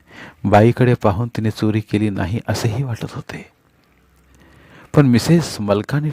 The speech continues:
ठासून सांगत होत्या की त्यांनी त्यांचा सोन्याचा हार व हातातले ब्रेसलेट ड्रेसिंग टेबलाच्या ड्रॉवरमध्ये ठेवले होते.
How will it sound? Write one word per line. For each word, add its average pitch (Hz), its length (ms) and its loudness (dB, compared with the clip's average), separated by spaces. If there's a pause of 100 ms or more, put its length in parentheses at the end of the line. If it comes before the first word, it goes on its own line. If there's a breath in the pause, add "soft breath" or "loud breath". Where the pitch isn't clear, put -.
ठासून 147 300 -4
सांगत 135 300 -4
होत्या 131 260 -2
की 147 100 -2 (120)
त्यांनी 135 440 0 (420 loud breath)
त्यांचा 107 300 0
सोन्याचा 107 520 -2
हार 107 260 -4
व 120 60 -4
हातातले 110 460 -2
ब्रेसलेट 101 460 -2
ड्रेसिंग 107 420 -4
टेबलाच्या 101 360 0
ड्रॉवरमध्ये 92 460 -2
ठेवले 90 260 -10
होते. 85 260 -16